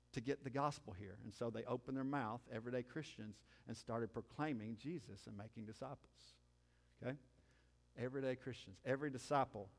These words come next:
a healthy church knows that every disciple is a disciple maker. Back to Acts chapter eleven. Look at verses twenty-one.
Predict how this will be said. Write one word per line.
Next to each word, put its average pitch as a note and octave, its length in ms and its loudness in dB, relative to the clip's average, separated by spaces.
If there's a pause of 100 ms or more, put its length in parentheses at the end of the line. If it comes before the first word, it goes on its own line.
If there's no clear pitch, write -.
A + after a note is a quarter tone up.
a G2+ 60 0
healthy C3 320 4
church B2+ 300 -2
knows B2+ 280 4
that A#2 120 -4
every B2+ 240 6
disciple A#2 520 2
is G#2 100 -6
a - 20 -8
disciple A2 480 0
maker. G2+ 320 -4 (720)
Back C#3+ 440 8
to C#3 220 6
Acts C#3+ 300 12
chapter C#3+ 360 6
eleven. C3+ 380 10 (1600)
Look B2+ 140 4
at C#3 80 8
verses C3+ 340 2
twenty-one. C3 580 4